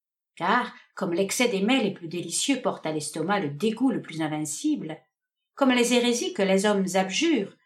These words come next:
sont détestées surtout par ceux qu'elles avaient trompés, de même,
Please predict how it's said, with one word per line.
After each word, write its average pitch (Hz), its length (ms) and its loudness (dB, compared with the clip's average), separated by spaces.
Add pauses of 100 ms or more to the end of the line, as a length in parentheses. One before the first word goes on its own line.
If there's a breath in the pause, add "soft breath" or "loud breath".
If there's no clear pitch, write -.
(160)
sont - 160 -2
détestées 240 540 2
surtout - 440 -4
par 180 180 0
ceux 233 180 -2
qu'elles 175 300 -6
avaient 175 160 -2
trompés, 180 560 -4 (580)
de 214 140 2
même, 254 380 2